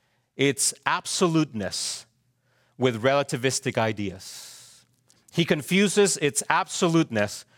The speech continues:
with relativistic ideas. Do you remember when our Lord Jesus spoke of Satan in John chapter eight? His main description of Satan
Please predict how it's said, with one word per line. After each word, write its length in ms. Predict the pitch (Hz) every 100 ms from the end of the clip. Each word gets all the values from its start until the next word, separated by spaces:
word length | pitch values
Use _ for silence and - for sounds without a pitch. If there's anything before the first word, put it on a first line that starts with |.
| _ _ 123
with 240 | 139 113
relativistic 760 | 139 156 151 143 131 - 135
ideas. 840 | 131 123 120 131 107 98 - - - _ _ - _ -
Do 100 | 208
you 60 |
remember 360 | 233 214 214 220
when 140 | 202
our 140 | 185 175
Lord 240 | 175 190
Jesus 360 | 147 196 214 185
spoke 480 | - - 170 190 202
of 120 | 151
Satan 560 | - 175 180 190 185 - _ _ 160
in 160 | 143
John 260 | 151 151 156
chapter 320 | 160 - 143 131
eight? 420 | 156 - - - _ _ _ _ _ _ -
His 300 | - 208 156
main 480 | 170 180 247 294 269 180
description 800 | 214 - - 254 - - 196 190
of 240 | 190 175
Satan 600 | - - 220 - 120 92